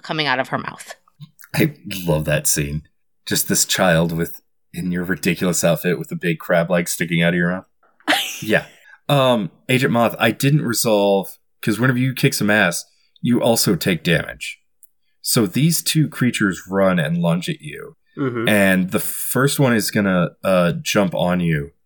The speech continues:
Speaker 2: um, with its talons sticking out.
Speaker 3: Mm-hmm.
Speaker 2: And, um, the claws st-, do three harm, so it pounces onto your chest
Speaker 3: Uh,
Speaker 2: and
Speaker 3: does
Speaker 2: starts
Speaker 3: armor affect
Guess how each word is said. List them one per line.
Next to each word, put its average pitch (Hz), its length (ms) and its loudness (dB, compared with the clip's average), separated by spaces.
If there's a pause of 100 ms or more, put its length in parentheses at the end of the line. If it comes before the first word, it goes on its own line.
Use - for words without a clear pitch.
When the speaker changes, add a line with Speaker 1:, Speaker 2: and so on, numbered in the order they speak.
(260)
Speaker 2:
um, 87 240 4
with 90 160 0
its 90 200 -2
talons 87 520 0
sticking 85 400 -2
out. 82 280 0 (360)
Speaker 3:
Mm-hmm. 110 320 -4 (520)
Speaker 2:
And, 87 720 2 (140)
um, 78 480 0 (100)
the - 80 0
claws 113 400 2
st-, - 220 0 (160)
do 95 280 0
three 104 280 2
harm, 87 440 2
so 92 340 0
it - 240 -2
pounces 107 400 0
onto 98 260 -2
your 85 120 -4
chest - 520 -2 (560)
Speaker 3:
Uh, 135 40 -6
Speaker 2:
and 131 420 0
Speaker 3:
does 123 180 -2
Speaker 2:
starts - 240 0
Speaker 3:
armor 131 300 0
affect 123 600 -6